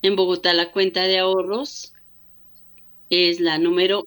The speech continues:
veinte setenta y tres, cincuenta y siete cero cero cinco sesenta y siete.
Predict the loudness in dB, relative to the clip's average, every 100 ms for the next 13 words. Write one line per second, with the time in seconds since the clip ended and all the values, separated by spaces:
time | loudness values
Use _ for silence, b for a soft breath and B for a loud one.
0 | -6 0 2 0 -2 -8 -8 -4 -2 -2
1 | -2 -4 -2 -2 -2 -4 -4 -4 0 0
2 | 0 -4 -2 -4 -2 -4 -4 -6 -6 -4
3 | -6 -6 -2 -2 -2 -6 -8 -6 -4 -2
4 | -2 -4 -2 0 -2 -6 -10